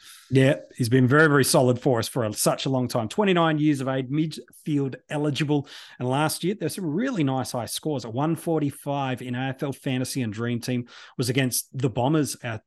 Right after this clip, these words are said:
his top score last year in that format, while a one ninety-eight in Supercoach. Yep, almost hit the two hundred club. Uh, it was his, not just his top score for the year, but his top Supercoach score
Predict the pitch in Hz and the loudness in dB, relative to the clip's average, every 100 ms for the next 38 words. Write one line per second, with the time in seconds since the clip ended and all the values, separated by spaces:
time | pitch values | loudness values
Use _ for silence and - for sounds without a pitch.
0 | - 151 - 131 110 - 135 107 104 101 | -6 -4 -2 -2 -2 -2 0 0 -2 -4
1 | - 127 107 107 - 117 110 117 - 123 | -2 -2 0 -4 -6 -6 -2 -2 0 0
2 | 120 - 113 113 147 156 165 170 151 139 | 0 -2 -8 0 4 6 6 4 2 0
3 | 139 - 131 120 113 107 - 131 120 127 | 0 0 -2 -2 -4 -6 -4 -4 -4 -6
4 | 101 90 - - - _ - 233 - _ | -8 -6 -8 -8 -16 _ -2 -2 -2 _
5 | 131 131 127 - 160 - 143 113 104 98 | 2 4 4 2 -2 0 0 0 -4 -8
6 | 113 127 110 104 - - - - 120 - | -10 -8 -8 -10 -18 -20 -18 -8 -6 0
7 | 131 135 127 196 156 156 - 123 - - | 0 2 4 4 2 -2 -2 -4 -4 -4
8 | - 170 143 131 127 107 101 - 143 - | -2 0 2 2 4 2 -2 -4 -6 -2
9 | - 151 143 - 143 147 - - - - | -2 0 -2 -2 -2 -4 -4 -8 -6 -6
10 | - 131 117 107 | -2 -2 -2 -6